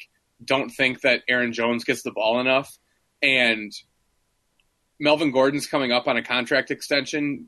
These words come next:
That's why he wants out unless he gets a new deal. And in two years, the Packers will have to extend Aaron Jones. And Aaron Jones is, like, two years younger and has a lot less carries on his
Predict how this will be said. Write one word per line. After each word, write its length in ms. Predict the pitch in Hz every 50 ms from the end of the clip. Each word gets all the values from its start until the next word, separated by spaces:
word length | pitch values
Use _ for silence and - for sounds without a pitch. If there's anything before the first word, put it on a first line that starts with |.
| _
That's 320 | 120 127 135 131 - - -
why 320 | 117 117 117 120 120 117
he 180 | 104 - 127 120
wants 320 | 110 110 113 113 104 -
out 280 | 113 110 113 120 131 - 113
unless 220 | 120 120 117 113
he 60 | - 127
gets 200 | 113 110 - 120
a 40 |
new 140 | 113 110 104
deal. 360 | - 110 113 113 120 127 - _ _ _ _ _ _ _ _ _ _
And 480 | 139 131 123 113 110 110 107 104 104 98 - -
in 300 | - 120 123 117 113 107 -
two 160 | - 156 170
years, 380 | 165 165 165 175 180 185 175 -
the 80 | -
Packers 400 | - 143 131 131 123 - 143 120
will 100 | 139 127
have 160 | 127 127 123
to 100 | - 139
extend 460 | 123 120 - - - 135 127 127 123 107
Aaron 300 | 120 123 123 123 123 117
Jones. 480 | 113 117 113 113 120 131 135 143 - - _ _ _ _ _ _ _ -
And 300 | 131 127 123 117 113 117
Aaron 300 | 123 131 131 131 127 123
Jones 360 | 120 120 120 123 127 123 123
is, 140 | 123 117 120
like, 360 | 123 120 113 107 - - - _ _ _ _ _ _ _ _ _ _ _
two 180 | - 156 147
years 240 | 139 131 131 127 113
younger 560 | 120 120 117 123 123 127 123 127 127 127 - _ -
and 400 | 123 117 117 113 110 110 101 - - _ _ _ _ _ _
has 280 | 127 131 127 117 113 -
a 60 | 127 127
lot 260 | 113 104 107 123 117
less 220 | 127 131 127 - -
carries 640 | - 131 120 117 117 120 127 127 120 - - - - _ _ _ _ _ _ _ _ _
on 160 | 135 131 127 120
his 380 | 131 135 127 117 120 - -